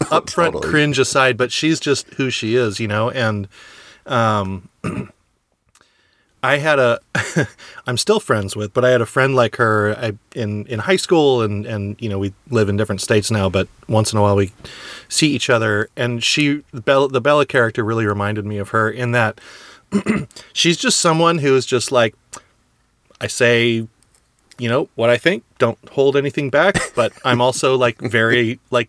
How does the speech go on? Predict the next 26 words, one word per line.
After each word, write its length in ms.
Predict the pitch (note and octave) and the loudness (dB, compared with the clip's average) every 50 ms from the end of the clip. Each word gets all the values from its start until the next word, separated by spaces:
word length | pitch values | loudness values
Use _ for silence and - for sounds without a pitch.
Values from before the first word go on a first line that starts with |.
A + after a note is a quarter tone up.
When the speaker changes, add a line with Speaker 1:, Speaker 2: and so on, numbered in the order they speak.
| _ | _
Speaker 2:
genuine 460 | B2+ A2+ - A2+ A2+ B2 C3 C#3 D3 D#3 | -10 -4 -2 -2 0 0 0 0 0 0
and 140 | C#3+ A#2+ | -2 -2
warm 300 | G#2+ G#2 A2 A#2+ C#3+ D#3+ - | 0 2 2 2 2 0 -2
and 140 | A2+ A2 - | -2 -4 -4
<laughs> 100 | - - | -4 -2
caring 400 | D#3 B2+ C3+ - G#3 G#3 G3 F3 | 0 0 0 0 0 -2 0 -2
and 100 | C#3+ C3+ | 0 0
all 140 | B2+ B2+ B2+ | 0 0 0
that 200 | C3+ C#3+ D3+ - | 0 -2 -4 -4
kind 160 | - D#3 D#3+ | -6 -2 -2
of 100 | E3 D3+ | -2 -4
stuff." 300 | - - E3 F#3 F#3+ - | -2 -2 -2 -2 0 0
And, 80 | - C3 | 0 2
Speaker 1:
Yeah, 300 | A#2+ C#3+ D#3 G2+ D#2 - - - - - - | 2 2 2 0 0 -2 -6 -14 -20 -14 -6
yeah. 240 | - B2+ D3 C3+ - | 0 0 2 2 2
Speaker 2:
and, 180 | - D3 D3 - - _ _ _ | 0 0 -2 -2 -8 _ _ _
and 120 | - D3+ D3 | -2 0 2
I 100 | C#3+ C#3 | 2 2
think, 360 | - D3 C3+ C3+ B2+ _ - _ | 2 0 -2 -2 -2 _ -18 _
you 120 | - B2+ A2+ | -6 -2 0
know, 280 | A#2 A#2 A#2 A2+ A2+ - _ _ - | 2 2 0 0 -4 -10 _ _ -12
Ricky, 440 | - A2+ A2+ C3 - - A#2+ A#2 A2 _ _ _ _ - | -4 0 0 0 2 0 -4 -4 -4 _ _ _ _ -14
s-, 240 | - - - - - _ _ _ _ - | -10 -10 -10 -10 -10 _ _ _ _ -10
s-, 320 | - - - - - - B2+ B2 - - - _ _ _ _ _ _ - | -8 -4 -2 -2 -2 -2 -4 -8 -10 -14 -20 _ _ _ _ _ _ -6
you 140 | - B2+ A2 | -4 -2 0
know, 180 | G2+ G2+ G#2+ | 0 0 -2